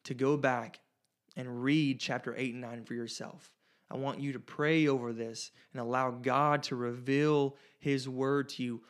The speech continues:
What is it that you need to receive from him? What is it that you need to hear from him today? Because I believe there, there are even people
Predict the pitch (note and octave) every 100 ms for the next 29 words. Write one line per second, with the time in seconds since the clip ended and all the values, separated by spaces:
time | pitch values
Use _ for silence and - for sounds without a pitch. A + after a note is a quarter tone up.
0 | _ C#3 C#3+ C#3+ D3 B2 - C3+ C#3+ C#3
1 | C3+ - D3+ B2 - - C3+ C#3+ C#3 C3+
2 | A#2+ B2 A#2+ B2+ C#3 C3+ C#3 - A#2 F#3
3 | - - - C#3+ C#3 A#2+ A#2 C#3+ C3+ -
4 | B2+ C3+ C3 A#2+ A#2+ A#2+ A#2+ A2+ A2+ D#3
5 | _ _ _ _ _ _ _ _ _ _
6 | _ C#3 C3 C#3+ C#3+ C3 C#3 D3+ C3+ B2+
7 | A#2+ - _ C#3+ C#3 C3+ D3 C#3+ B2+ -
8 | D#3 C#3 C3 -